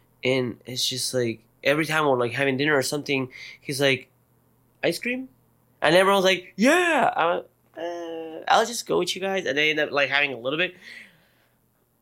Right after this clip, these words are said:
I don't, I'm, I'm not an ice cream person. I don't know how to explain it to people. Like, I don't, it's weird, and I know it's weird, but, like, I'll choose frozen yogurt over ice cream.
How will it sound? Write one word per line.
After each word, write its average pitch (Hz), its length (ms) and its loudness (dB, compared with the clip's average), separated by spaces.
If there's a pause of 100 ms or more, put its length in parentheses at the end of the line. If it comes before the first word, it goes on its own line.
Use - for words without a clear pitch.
(360)
I 180 100 -2
don't, 202 260 -6 (440)
I'm, 160 180 -4
I'm 156 140 -2
not 165 180 2
an 160 80 -2
ice 160 140 -2
cream 160 120 -12
person. 151 360 -6 (200)
I 139 140 2
don't 151 140 0
know 160 220 -4
how 160 160 -8
to 160 100 -18
explain 139 420 -4
it 151 60 -8
to 143 80 -18
people. 131 560 -4
Like, 123 340 -10
I 127 100 0
don't, 131 220 -4
it's 131 260 -8
weird, 143 460 -2
and 135 160 0
I 131 60 0
know 139 260 -2
it's - 160 -10
weird, 127 320 -6 (340)
but, 135 140 -4
like, 120 420 -8
I'll 131 300 0
choose 135 680 -8 (760)
frozen 180 400 2
yogurt 175 420 -2
over 139 280 -2
ice 113 180 -4
cream. - 200 -20